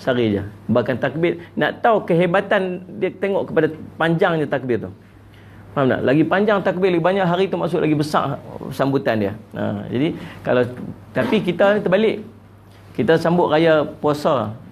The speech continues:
lagi hebat daripada raya, raya haji, terbalik. Tak apalah, kedua-dua pun, uh, adalah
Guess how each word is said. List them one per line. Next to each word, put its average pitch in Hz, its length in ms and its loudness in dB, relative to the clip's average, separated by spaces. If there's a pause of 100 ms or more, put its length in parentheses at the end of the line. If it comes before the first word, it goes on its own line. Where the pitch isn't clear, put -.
(120)
lagi 117 220 0
hebat 139 260 0
daripada 123 220 2
raya, 143 160 2 (840)
raya 113 240 2
haji, 107 240 2
terbalik. 104 320 0 (220)
Tak - 100 -4
apalah, 135 280 2 (120)
kedua-dua 117 380 2
pun, 175 240 -2 (100)
uh, 107 320 0
adalah 110 400 0